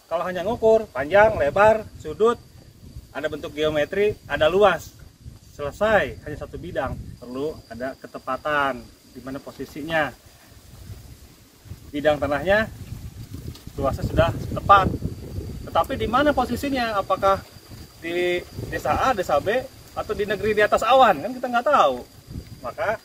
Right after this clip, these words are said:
perlu diikatkan. Sebetulnya di mana koordinatnya, di mana posisinya. Kalau ada batas jalan, jalan yang mana, jalan apa, seperti ini nih. Ini nggak ada namanya. Gang apa ini? Kita nggak tahu. Jalan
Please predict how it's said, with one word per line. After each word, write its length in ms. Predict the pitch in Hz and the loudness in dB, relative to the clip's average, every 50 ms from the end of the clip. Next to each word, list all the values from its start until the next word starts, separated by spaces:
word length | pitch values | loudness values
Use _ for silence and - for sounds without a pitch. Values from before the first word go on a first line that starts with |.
| - - - - - | -16 -20 -20 -16 -10
perlu 160 | - 143 143 180 170 | -8 -6 -6 -6 -6
diikatkan. 640 | 156 156 147 - 175 170 - - 190 165 151 147 135 131 - - - - - | -8 -10 -6 -6 -6 -6 -4 -2 -2 0 0 0 -4 -6 -12 -16 -20 -20 -20
Sebetulnya 320 | - - - - 180 170 151 | -20 -20 -10 -8 -8 -6 -6
di 80 | 143 | -6
mana 220 | 160 190 190 180 170 | -6 -6 -4 -4 -4
koordinatnya, 560 | - 160 156 147 151 147 165 170 165 - 147 | -4 -4 -4 -4 -6 -6 -6 -8 -8 -8 -12
di 160 | 131 131 151 151 | -12 -12 -10 -8
mana 240 | 185 190 180 170 | -8 -8 -8 -6
posisinya. 560 | - 156 151 170 165 - 202 190 175 170 151 135 - - - - - - - - - - - | -6 -6 -6 -6 -6 -6 -6 -6 -4 -4 -6 -6 -8 -12 -18 -20 -20 -20 -20 -20 -20 -20 -4
Kalau 240 | - - 208 233 226 | 2 4 6 6 6
ada 160 | 226 185 - | 4 2 -2
batas 160 | 214 - - | -2 -4 0
jalan, 320 | 202 208 220 226 208 170 | 2 4 4 4 2 4
jalan 160 | 156 156 160 160 | 4 4 4 4
yang 240 | 180 185 180 196 | 2 -2 -4 -2
mana, 320 | 233 254 262 240 220 202 165 | 0 0 0 0 0 -2 -2
jalan 240 | 156 170 175 165 - | -4 -4 -4 -4 -4
apa, 320 | 202 233 233 - 214 190 165 - | -4 -6 -4 -2 -2 -4 -4 -4
seperti 320 | - 202 170 - 202 208 | -6 -6 -6 -4 -6 -6
ini 160 | 208 226 220 | -6 -6 -8
nih. 160 | 185 170 196 233 240 - - - - 254 | -8 -10 -12 -14 -12 -12 -12 -8 -6 -4
Ini 40 | 330 | -2
nggak 160 | 294 240 214 214 | 0 0 0 2
ada 40 | |
namanya. 440 | 233 240 269 311 302 311 311 294 269 226 - - - - - - - - - - - - - _ - - - | 2 4 4 4 4 4 4 2 2 0 -4 -10 -16 -16 -16 -16 -18 -20 -20 -20 -20 -20 -20 _ -20 -20 -4
Gang 240 | - 175 170 175 226 | 0 0 0 2 2
apa 240 | 311 320 - 294 | 0 2 2 2
ini? 240 | 262 254 226 208 196 | 2 2 0 -2 -4
Kita 160 | 214 220 285 | -2 -2 -2
nggak 160 | 262 240 240 - | 0 0 0 0
tahu. 320 | 330 294 180 120 110 101 - - - - - - - - - - | -2 -2 0 -2 -4 -4 -10 -18 -20 -20 -20 -20 -20 -20 -16 -8
Jalan 240 | 139 143 160 170 | -6 -4 -4 -4